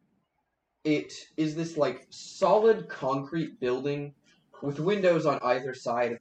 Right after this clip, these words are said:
the door. Uh, also has a glass door.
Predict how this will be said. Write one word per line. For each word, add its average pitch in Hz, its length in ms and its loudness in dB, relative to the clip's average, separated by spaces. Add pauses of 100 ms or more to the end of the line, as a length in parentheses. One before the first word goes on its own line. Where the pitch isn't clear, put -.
the 123 80 -10
door. 113 460 -6 (1500)
Uh, 120 340 2
also 143 300 2
has 143 100 0
a 120 80 -8
glass 117 400 0
door. 110 380 -8